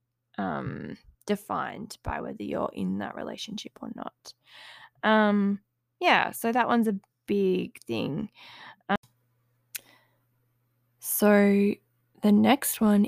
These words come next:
is that you feel comfortable saying no. And, I mean,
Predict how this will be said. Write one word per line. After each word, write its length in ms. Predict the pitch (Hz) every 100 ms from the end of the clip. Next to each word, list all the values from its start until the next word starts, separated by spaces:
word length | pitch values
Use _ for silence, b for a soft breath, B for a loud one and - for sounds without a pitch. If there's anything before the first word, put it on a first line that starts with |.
| -
is 520 | 214 208 208 196 - B B B _ -
that 560 | 214 220 - - - - _ _
you 240 | - 208
feel 260 | 196 226 214
comfortable 880 | - - 214 214 - 247 285 330 453 466 _ - B B B
saying 840 | - - 208 226 208 208 202 202 202 - _ _ _ _ _
no. 380 | 190 185 175 - - - - _ _ B B B B _
And, 540 | 208 190 190 190 185 - _ _ _ _ _ _ _ _ _ _ _ _ _ _ _ _ _ -
I 100 | 208
mean, 480 | 208 214 202 196